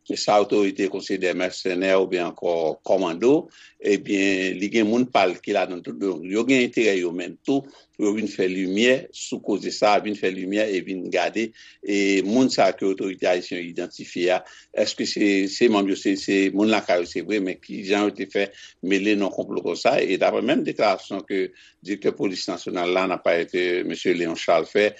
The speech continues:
e ben, li di ke les, e, entèwogatoa ki fèt, ou byen, entèwogatoa ki fèt avèk moun ki nan men fòs de lòd yo, e ben, met, fè l konprann ke se pa, ba la va fèt kon sa ankò, e ke gon, on gen yon inite, e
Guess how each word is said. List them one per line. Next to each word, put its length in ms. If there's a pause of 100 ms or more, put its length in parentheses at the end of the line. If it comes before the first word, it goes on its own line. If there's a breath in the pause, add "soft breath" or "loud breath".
(180 loud breath)
e 80
ben, 160
li 120
di 120
ke 160
les, 240
e, 220 (180)
entèwogatoa 800
ki 120
fèt, 360
ou 120
byen, 200
entèwogatoa 400
ki 160
fèt 160
avèk 240
moun 240 (400 loud breath)
ki 160
nan 160
men 140
fòs 260
de 80
lòd 240
yo, 140 (340 loud breath)
e 160
ben, 640
met, 240
fè 320
l 80
konprann 640
ke 220 (300 soft breath)
se 240
pa, 400
ba 180
la 140
va 80
fèt 160
kon 120
sa 200
ankò, 400
e 80
ke 220
gon, 320 (100)
on 120
gen 440
yon 480
inite, 540 (340 loud breath)
e 160